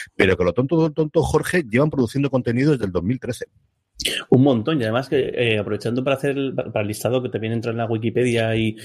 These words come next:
Speaker 2: porque tienen siempre una entrada sobre toda la programación original, que tiene un montón de, de coproducciones en un montón de países, especialmente en la India. Me ha, me ha
Speaker 1: Sí.
Speaker 2: sorprendido un, un, un montón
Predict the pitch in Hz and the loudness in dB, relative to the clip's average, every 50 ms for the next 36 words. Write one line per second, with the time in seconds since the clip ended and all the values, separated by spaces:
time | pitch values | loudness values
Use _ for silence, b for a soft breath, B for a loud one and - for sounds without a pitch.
0 | B B - - 104 92 101 107 110 110 - 117 107 110 107 107 101 95 117 107 | B B 2 2 2 4 4 2 0 2 0 0 0 0 0 -2 -2 0 0 2
1 | 107 107 - - 110 107 104 104 104 104 104 101 - 110 107 104 110 107 107 107 | 2 2 0 -2 -2 0 0 0 0 0 -2 0 0 2 2 2 0 0 -2 -4
2 | 104 - 110 107 107 110 - 123 113 120 151 160 B B B B B B _ _ | -2 -2 -2 0 0 0 0 0 0 0 -2 -4 B B B B B B _ _
3 | - - - 131 117 131 139 151 151 143 127 143 143 151 165 160 - - - 135 | 0 2 4 6 6 6 6 6 4 4 4 2 0 0 -2 -4 -6 -4 -2 0
4 | 120 110 - 110 107 - 113 107 104 - - 120 131 147 - - 127 123 120 127 | 0 2 2 0 0 2 0 0 0 0 -2 -2 0 0 0 0 0 0 2 0
5 | 139 135 135 127 127 127 - 180 180 - - 120 123 147 165 143 - - 110 110 | 0 2 2 2 2 2 2 -2 -4 -2 0 0 2 4 2 2 2 2 2 2
6 | 101 101 101 113 151 190 156 120 110 101 107 120 127 - - 113 123 127 - - | 2 2 4 4 6 6 6 4 4 2 2 0 -2 -2 -2 -2 -2 -2 0 0
7 | 156 160 156 151 151 160 156 156 156 - 151 147 143 151 - 147 147 143 143 143 | 0 0 0 0 0 0 0 0 0 0 0 0 0 0 0 0 0 2 2 0
8 | 143 - 143 143 143 135 131 131 127 120 131 147 170 185 180 | -2 -2 -2 0 0 2 2 2 2 2 2 2 0 0 -2